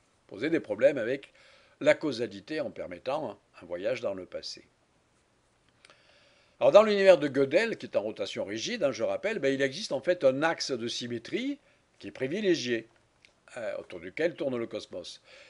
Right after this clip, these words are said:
Et en fait, au fur et à mesure que l'on s'éloigne de l'axe, dans le, dans le modèle mathématique, hein, et que la vitesse de rotation donc augmente, parce que c'est une rotation rigide,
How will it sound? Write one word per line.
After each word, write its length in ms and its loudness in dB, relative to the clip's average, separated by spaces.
Et 120 -4
en 100 0
fait, 200 -4
au 60 0
fur 300 -4
et 60 4
à 80 4
mesure 400 0
que 80 -4
l'on 160 0
s'éloigne 560 2
de 100 -4
l'axe, 440 -2
dans 180 -16
le, 120 -18
dans 140 -20
le 80 -20
modèle 420 -8
mathématique, 560 -8
hein, 180 0
et 80 -8
que 100 4
la 120 10
vitesse 360 2
de 80 -4
rotation 640 -2
donc 200 -10
augmente, 540 -2
parce 140 -14
que 80 -16
c'est 200 -16
une 80 -14
rotation 460 -10
rigide, 480 -10